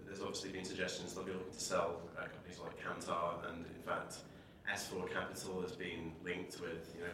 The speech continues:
possibly making a bid for that. I wouldn't be surprised if, um, S four does, uh, you know, um, jump in and, and, and try and pick up some of, uh, some of W P P's assets.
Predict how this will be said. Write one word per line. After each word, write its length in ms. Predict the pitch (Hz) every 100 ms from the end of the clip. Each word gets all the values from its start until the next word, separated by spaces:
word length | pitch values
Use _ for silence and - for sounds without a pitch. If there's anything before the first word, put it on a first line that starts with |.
| 87
possibly 280 | 87 90 87
making 320 | 85 - 87
a 40 |
bid 160 | 78 87
for 120 | 90
that. 220 | 87 90 - - - - 101
I 80 | 98
wouldn't 180 | 101
be 80 | 95
surprised 480 | 95 - 92 90 92
if, 140 | 90 - - -
um, 320 | 85 87 87 87 - - -
S 180 | - -
four 160 | 98 90 90
does, 420 | 90 87 - - - - - - - -
uh, 240 | 80 82 82 - - - - - - - 92 -
you 80 | -
know, 60 | 87 80 - -
um, 160 | 85 87 87 - - - - - -
jump 300 | 104 92 -
in 80 | 90
and, 80 | -
and, 500 | 87 87 87 85 90
and 100 | 92
try 160 | 92
and 160 | 90 90
pick 160 | 90 92
up 100 | 90
some 160 | 95
of, 260 | 90 87 -
uh, 260 | 85 85 85
some 240 | - 90
of 100 | 90
W 220 | 92 90
P 320 | 87 90 82 87
P's 120 | 87
assets. 640 | - - - - - -